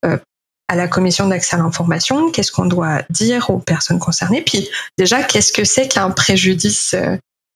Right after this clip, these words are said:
euh, grave ou sérieux ? <laughs> Euh, ça, c'est aussi tout un...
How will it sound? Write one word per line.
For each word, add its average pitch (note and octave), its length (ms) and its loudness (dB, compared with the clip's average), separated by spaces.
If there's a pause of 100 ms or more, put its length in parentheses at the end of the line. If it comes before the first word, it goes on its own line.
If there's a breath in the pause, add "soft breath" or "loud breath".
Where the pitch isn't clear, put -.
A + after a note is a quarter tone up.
(240)
euh, F3 260 -2 (800)
grave G#3 380 0
ou G3+ 80 6
sérieux ? G3 560 2
<laughs> - 40 0 (1300 loud breath)
Euh, F3+ 540 4
ça, - 200 0
c'est A3+ 200 2
aussi G3 400 0
tout - 240 0 (100)
un... F#3+ 460 0